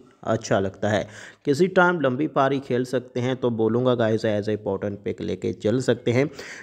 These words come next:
दूसरी शोर से एमए के लिए शहजाद खेलते नजर आएंगे। लास्ट मुकाबला में शून्य पे आउट हुए थे, जिसके चलते ज़्यादा लोग इन्हें ड्रॉप भी कर सकते हैं। खास तौर पर जो इंपॉर्टेंट पिक रहेगी, अगर आप मिनी जीएल खेलना चाहते हैं, हेड टू हेड के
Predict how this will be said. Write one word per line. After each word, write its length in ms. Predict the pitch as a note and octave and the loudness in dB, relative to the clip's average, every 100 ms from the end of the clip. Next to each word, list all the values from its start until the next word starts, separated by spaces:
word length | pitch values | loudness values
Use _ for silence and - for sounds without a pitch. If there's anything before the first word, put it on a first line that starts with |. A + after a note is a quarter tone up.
| - | -2
दूसरी 320 | C3+ E3+ G#3+ | 4 4 4
शोर 220 | F#3 F#3+ F#3 | 4 2 4
से 180 | G3 C#3+ | 2 4
एमए 300 | C3 C#3 D#3 | 2 2 0
के 140 | D#3+ | 0
लिए 220 | D3 D3+ D3 | 0 0 0
शहजाद 560 | - B2 A#2 B2+ C3+ | 2 2 4 2 2
खेलते 340 | - B2 A#2+ A#2+ | 0 0 0 -2
नजर 300 | A#2 A2 A#2+ | -2 0 0
आएंगे। 300 | A#2+ B2+ C#3+ | 0 0 2
लास्ट 400 | A#2 A2 A#2+ C3+ | 4 4 2 0
मुकाबला 400 | B2 A#2 A2+ A#2+ | 0 2 2 2
में 120 | C3 | 0
शून्य 340 | B2 A2 A2+ A#2+ | -2 -4 -2 0
पे 100 | A#2 | 0
आउट 200 | A2 G#2+ | 0 0
हुए 200 | A2 A2+ | 0 0
थे, 180 | C3 A2+ | -2 0
जिसके 320 | A#2 - C#3 | -2 0 2
चलते 320 | C3+ C3+ D3 | 2 2 0
ज़्यादा 320 | B2 G#2+ G#2+ | 2 2 4
लोग 220 | B2 B2 A2+ | 2 2 0
इन्हें 260 | A2 A2+ | -2 -2
ड्रॉप 240 | G2+ G#2+ G#2 | 0 0 0
भी 120 | G#2+ | -2
कर 160 | - G2 | -2 -2
सकते 340 | - G#2+ - | -2 -4 -2
हैं। 140 | B2+ C3 | -2 0
खास 260 | C3 C#3 C#3 | 2 2 2
तौर 180 | D3 D3 | 0 2
पर 140 | C#3 | 0
जो 100 | B2+ | 2
इंपॉर्टेंट 500 | B2 B2 A2 A2 B2 - | 0 2 0 2 -2 -2
पिक 140 | A2+ | -2
रहेगी, 340 | G#2+ G#2 B2+ B2+ | 0 0 0 0
अगर 200 | G#2+ G#2 | 0 0
आप 240 | G2+ G2+ | -2 -2
मिनी 280 | G#2 G2 G2+ | -2 0 -2
जीएल 300 | G2 G2+ G2 | 0 0 -2
खेलना 300 | G2 A2 A#2+ C#3 | -2 0 0 2
चाहते 320 | C3+ B2 D3 | 2 2 0
हैं, 120 | D#3+ | 2
हेड 180 | C3 - | 2 2
टू 120 | D#3 | 0
हेड 120 | C#3+ | 0
के 280 | C#3 D3+ D3 | 0 -2 0